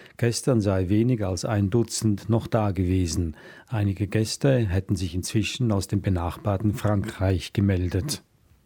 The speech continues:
U-S-Präsident Donald Trump hat seinen Widerstand gegen das Corona-Konjunkturpaket aufgegeben und es doch noch unterzeichnet.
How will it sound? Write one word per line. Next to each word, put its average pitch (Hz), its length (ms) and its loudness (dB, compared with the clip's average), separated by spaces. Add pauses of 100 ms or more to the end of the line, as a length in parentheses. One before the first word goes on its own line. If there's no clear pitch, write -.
(1500)
U-S-Präsident 135 1080 2
Donald 107 360 2
Trump 139 340 0
hat 131 140 -2
seinen 107 320 4
Widerstand 117 720 2
gegen 104 220 2
das 98 160 0
Corona-Konjunkturpaket 110 1700 0
aufgegeben 117 840 0
und 107 160 0
es 101 160 0
doch 104 300 -2
noch 92 320 -4
unterzeichnet. 98 960 0